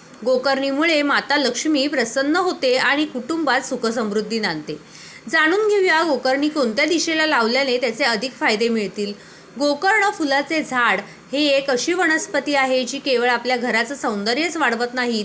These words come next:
तर आध्यात्मिक, वास्तुशास्त्रीय आणि आरोग्याच्या दृष्टिकोनातून आपल्या आयुष्यात सकारात्मक बदल घडवते. पण प्रश्न असा आहे की, गोकर्ण फूल ही निळी असावीत की पांढरी,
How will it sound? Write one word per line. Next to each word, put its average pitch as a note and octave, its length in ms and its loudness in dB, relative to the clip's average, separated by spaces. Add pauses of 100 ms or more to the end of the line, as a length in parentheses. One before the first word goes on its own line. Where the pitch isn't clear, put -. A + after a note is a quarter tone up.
तर B3 80 2
आध्यात्मिक, A3 600 -2
वास्तुशास्त्रीय C#4+ 880 0 (400)
आणि E4 220 2
आरोग्याच्या D4 520 0
दृष्टिकोनातून C4+ 840 -2
आपल्या A3+ 280 0
आयुष्यात G#3 520 0
सकारात्मक G3 640 -2
बदल F#3+ 320 0
घडवते. F3 720 -4 (220)
पण G4 220 4
प्रश्न E4 360 0
असा E4 280 0
आहे C#4 300 2
की, C#4 160 -2
गोकर्ण C4 440 0
फूल C#4+ 320 -2
ही C4+ 140 -2
निळी C4+ 320 0
असावीत B3 440 0 (100)
की E4 60 -2
पांढरी, A3 480 0